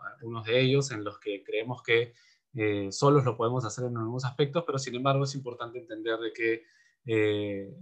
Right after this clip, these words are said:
cierta consultoría nunca está de más. Para eso nosotros encantados también de ayudarlos en ese aspecto, encantados de poder asesorarlos, no solo en cuanto al, al tema de marketing digital, sino también inclusive en cómo aterrizar mejor las ideas del negocio, ¿no? Muchos,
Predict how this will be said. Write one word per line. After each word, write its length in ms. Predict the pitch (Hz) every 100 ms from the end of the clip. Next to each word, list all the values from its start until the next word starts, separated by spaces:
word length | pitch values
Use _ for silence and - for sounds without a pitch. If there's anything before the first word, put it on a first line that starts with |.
| - -
cierta 400 | - - 131 135
consultoría 720 | 135 123 127 - 110 123 127
nunca 600 | 131 123 123 120 117 113
está 200 | 113 117
de 100 | 113
más. 480 | 120 135 185 - _
Para 140 | - 104
eso 140 | 110
nosotros 360 | 104 110 110 113
encantados 520 | 104 101 98 120 127
también 300 | 107 110 110
de 320 | 110 110 107 104
ayudarlos 420 | 104 110 120 110
en 80 | 107
ese 140 | -
aspecto, 380 | - 143 139 139
encantados 560 | 123 104 - 113 113
de 80 | 113
poder 380 | 107 104 107 - _ _ _ -
asesorarlos, 840 | 123 120 110 117 143 160 156 135
no 120 | 131
solo 520 | 123 127 123 123 123 117
en 120 | 110
cuanto 460 | 107 107 101 104
al, 200 | 104 104
al 480 | 110 107 107 107 101
tema 260 | - 123 123
de 80 | 113
marketing 300 | 117 120 107
digital, 380 | 104 - 139
sino 440 | 151 110 110 113 117 - - _ _
también 360 | 110 117 127 135
inclusive 1000 | 131 107 - 117 117 120 120 120 107
en 220 | 104 104 101
cómo 240 | 123 127
aterrizar 420 | 123 107 107 120
mejor 300 | 117 104 131
las 200 | 127 113
ideas 200 | 113 113
del 120 | 117 110
negocio, 440 | 107 139 - -
¿no? 120 | - 131
Muchos, 580 | 131 135 139 - -